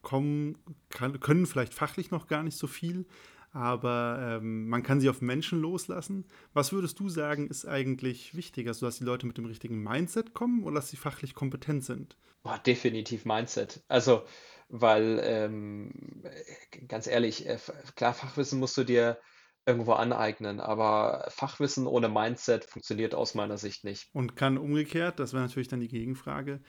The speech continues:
Speaker 1: kann ich nur mit Mindset ohne Fachwissen, äh, langfristig erfolgreich sein oder beißt sich da die Katze wieder in den Schwanz?
Speaker 2: Nicht in Extremen denken, <laughs> sag ich immer. Also, es ist weder das eine noch das andere. Also, ich glaub, die gesunde Mischung aus beiden macht's, aber ich glaube, dass man eben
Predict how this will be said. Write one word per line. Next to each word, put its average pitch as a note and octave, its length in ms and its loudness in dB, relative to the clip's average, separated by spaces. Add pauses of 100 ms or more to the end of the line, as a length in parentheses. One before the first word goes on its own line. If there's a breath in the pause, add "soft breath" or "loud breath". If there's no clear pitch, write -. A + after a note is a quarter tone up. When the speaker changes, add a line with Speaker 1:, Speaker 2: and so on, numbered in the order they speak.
(280 soft breath)
Speaker 1:
kann C3+ 160 4
ich C3 100 2
nur C#3 140 4
mit C3+ 160 2
Mindset C3+ 400 2
ohne C#3 180 4
Fachwissen, C3+ 680 0
äh, B2+ 280 0
langfristig B2+ 520 -4
erfolgreich C3+ 520 -4
sein F3 280 -4
oder C3+ 220 -2
beißt C3 240 -2
sich B2+ 120 -6
da B2 120 -6
die A#2+ 260 -8
Katze - 320 -10
wieder A#2 200 -4
in A#2 60 -4
den A#2 120 -4
Schwanz? - 480 -14 (380 loud breath)
Speaker 2:
Nicht F#3 260 6
in D3+ 100 2
Extremen D3 480 4
denken, B2 260 6
<laughs> - 20 2
sag C#3 240 8
ich C#3 140 4
immer. A#2 280 0 (340 loud breath)
Also, B2 240 10 (240 loud breath)
es A#2+ 120 0
ist C3 140 2
weder C3+ 200 12
das A#2 160 4
eine A#2+ 240 4
noch A2 160 2
das - 160 -6
andere. G#2+ 460 -2 (120)
Also, A#2 180 2
ich A2+ 120 -2
glaub, B2+ 300 8
die B2+ 120 0
gesunde C3+ 340 6
Mischung C3+ 380 4
aus - 280 -2
beiden D3 420 2
macht's, D#3 400 -2
aber A#2 180 2
ich A2+ 100 -2
glaube, B2+ 280 6
dass A#2+ 200 2
man B2 260 2
eben A#2 340 0